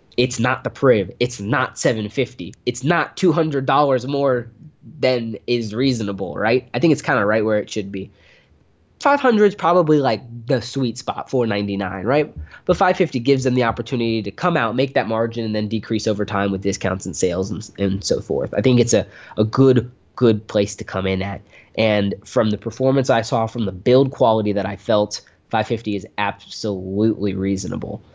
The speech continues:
Um, I think it's just a really good place to be. Hafiz B B M asks, "Is Google Assistant present in the device by default?" No, it is not, from what I saw.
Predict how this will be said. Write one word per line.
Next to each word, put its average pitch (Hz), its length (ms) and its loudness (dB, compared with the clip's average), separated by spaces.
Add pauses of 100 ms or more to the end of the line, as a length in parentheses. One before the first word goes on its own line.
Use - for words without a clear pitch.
(280)
Um, 90 160 -2
I 95 100 0
think 120 220 2
it's - 340 -2
just 110 260 -2
a 113 40 4
really 104 240 4
good 95 200 -2
place 101 260 2
to 95 100 -8
be. 95 320 0 (1700)
Hafiz 151 680 4
B 123 180 4
B 143 160 6
M 120 340 2
asks, 110 420 -6
"Is 143 360 4
Google 156 440 0
Assistant 156 380 0
present 127 440 0 (140)
in 113 140 -2
the 113 80 0
device 110 320 0
by 110 240 0
default?" 101 640 -2 (500)
No, 131 380 2
it 107 120 -4
is 101 140 -4
not, 101 560 -6 (360)
from 104 180 -6
what 107 140 2
I 113 100 -4
saw. 110 440 -2